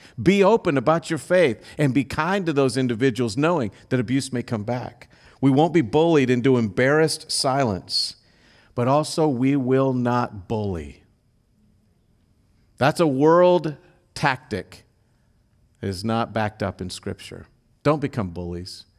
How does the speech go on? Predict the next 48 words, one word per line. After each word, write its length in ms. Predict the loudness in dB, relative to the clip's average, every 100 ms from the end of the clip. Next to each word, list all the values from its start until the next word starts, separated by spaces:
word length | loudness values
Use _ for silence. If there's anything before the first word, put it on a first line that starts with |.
| _ _ _
Don't 160 | -6 -2
be 140 | -2
fist 520 | -4 -10 -8 -8 -10
shakers. 760 | -14 -10 -10 -10 -14 -16 -20 -20 _ _ _ _ _ _ _ _ _ -6
Don't 160 | -2
be 100 | 0
the 240 | 0 -2 -2
angry 440 | -6 -6 -6 -8
mob. 480 | -10 -12 -14 -16 -20 _ _ _ _ _ _ _ _ _ _ _
Be 100 | 0
the 80 | 2
ones 280 | 2 0 0
that 100 | 0
are 80 | 0
willing 640 | 2 2 2 0 -4 -8
to 120 | -8
take 240 | -4 -2
abuse 460 | -4 -4 -2 -2 -2
as 160 | -6 -6
you 80 |
tell 280 | -8 -6 -4
them 200 | -4 -6
truth 320 | -6 -6 -6
and 100 | -8
say, 520 | -6 -2 -2 -2 -6 -12 _ _ _ -8
as 160 | -6
they're 160 | -2 -2
headed 400 | 0 0 2 0
on 160 | 0 0
their 120 | 0
way 300 | 0 0 -2
to 220 | -4 -6
a 60 | -6
Christless 540 | -6 -4 -4 -8 -8
eternity, 480 | -10 -6 -6 -6 -6
you're 220 | -6 -6
grabbing 480 | -6 -4 -2 -2 -4
them 160 | -4
around 260 | -4 -4 -4
the 60 | -6
knees 220 | -6 -6
saying, 240 | -8 -8
"Please, 440 | -10 -10 -8 -8 -12
please 360 | -10 -8 -8
don't 240 | -8 -10 -6
go 160 | -8
this 200 | -8 -12
direction." 640 | -12 -12 -12 -14 -20 -20